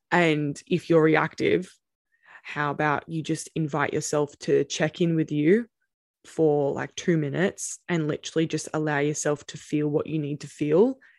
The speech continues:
and then just move on with the art of allowing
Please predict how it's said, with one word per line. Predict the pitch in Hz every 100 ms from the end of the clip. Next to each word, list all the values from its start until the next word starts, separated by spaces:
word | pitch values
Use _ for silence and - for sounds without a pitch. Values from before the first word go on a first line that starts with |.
| _
and | 156 156
then | 151 147
just | 151 143 -
move | 156 151 147 139
on | - 139 147 233 285 _ _ _ _ -
with | 151 139 156 151 - 143
the | 160 151 151 147 - _ _ -
art | 147 151
of | 143
allowing | 147 147 143 147 151 175